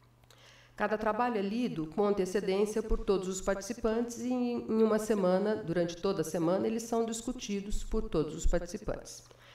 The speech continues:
Assim, naturalmente, em cada workshop, de cada workshop resulta um conjunto de avanços que são alcançados tanto pelas discussões teóricas como pelos resultados descritivos.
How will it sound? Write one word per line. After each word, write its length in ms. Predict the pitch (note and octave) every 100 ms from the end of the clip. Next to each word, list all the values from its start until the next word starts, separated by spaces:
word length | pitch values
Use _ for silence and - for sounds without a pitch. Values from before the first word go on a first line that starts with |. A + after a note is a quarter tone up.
| -
Assim, 300 | - A3+ D#4
naturalmente, 800 | C#4+ C#4 C#4 A3 G#3 B3+ B3+ -
em 80 | G3+
cada 300 | G#3 C4 G3+
workshop, 680 | F3+ - - A3 A3+ A3+ -
de 120 | D#3+
cada 400 | - B3 A#3+ G3
workshop 640 | E3+ F3 F3 - G#3 G#3
resulta 800 | G#3+ B3+ G#3 G3+ G3+ G#3+ C4 C4 - - - -
um 100 | B3
conjunto 600 | B3 A#3 A3+ A#3 A#3 B3
de 80 |
avanços 880 | A3 G3 F3+ F3 G#3 G#3 C#4 C4+ - - - -
que 120 | C4+
são 180 | - A3+
alcançados 760 | G3+ G#3 G3+ G3+ F3+ D#3 D3+ -
tanto 500 | - C#4+ D4+ D4+ C#4
pelas 320 | A3+ F#3 F3
discussões 540 | F#3 - F#3 F3 D#3
teóricas 640 | D3+ G#3+ G3 A#3 G#3+ B3 -
como 260 | - B3
pelos 280 | B3 A#3+ A#3+
resultados 760 | A3+ A#3 C4+ C4+ F#3+ F3+ F#3+ G3
descritivos. 840 | G#3 - B3 C4 C#3 - - -